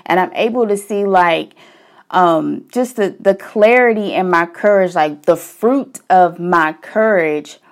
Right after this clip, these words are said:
brought clarity to, like, what I needed to say, what I needed to think, what did I needed to focus on.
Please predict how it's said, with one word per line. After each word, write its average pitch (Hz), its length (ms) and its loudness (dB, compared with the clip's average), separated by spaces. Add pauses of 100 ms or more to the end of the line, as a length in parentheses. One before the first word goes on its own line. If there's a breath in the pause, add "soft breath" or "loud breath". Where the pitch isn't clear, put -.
(120 soft breath)
brought 180 420 2
clarity 185 680 -2
to, 165 340 -2
like, 156 320 0
what 165 340 0
I 185 120 0
needed 180 320 -4
to 165 120 -10
say, 160 400 -2
what 151 360 0
I 190 100 0
needed 180 320 -4
to 170 80 -2
think, 165 380 -4
what 220 100 4
did 254 140 0
I 214 140 2
needed 196 340 -4
to 165 100 -8
focus 185 640 -4
on. 131 480 -10